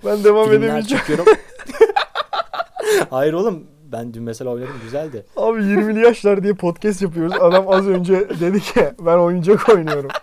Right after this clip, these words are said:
Speaker 2: Hayır, bir dakika. Hadi bir tane ara adamım vardı bak. O herhalde Action Man serisinden olabilir. Ee, daha boyutları ufak ve bak en sevdiğim özelliği de şu. Mesela bilekleri de oynuyor. Bak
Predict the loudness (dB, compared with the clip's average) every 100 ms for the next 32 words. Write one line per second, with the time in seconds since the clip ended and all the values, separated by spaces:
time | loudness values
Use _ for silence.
0 | -10 -12 -10 -12 -12 _ -18 -12 -10 -10
1 | -14 -12 -8 -8 -8 -10 -10 -14 -10 -10
2 | -6 -6 -6 -6 -2 0 -2 -2 -2 -2
3 | -2 -4 -8 -10 _ -20 -20 _ -12 -6
4 | -2 -2 -2 -4 -8 -10 -8 -8 -8 -8
5 | -8 -8 -8 -6 -4 -6 -10 _ _ _
6 | _ -20 _ _ -12 -8 -6 -6 -4 -4
7 | -4 -4 -4 -4 -8 -8 -6 -8 -4 -6
8 | -6 -14 _ _ _ -8 -8 -4 -6 -4
9 | -2 -2 -2 -6 -10 -4 -6 -6 _ -16
10 | -10 -4 -4 -4 -4 -4 2 2 4 4
11 | 4 0 -10 -14 _ _ _ -12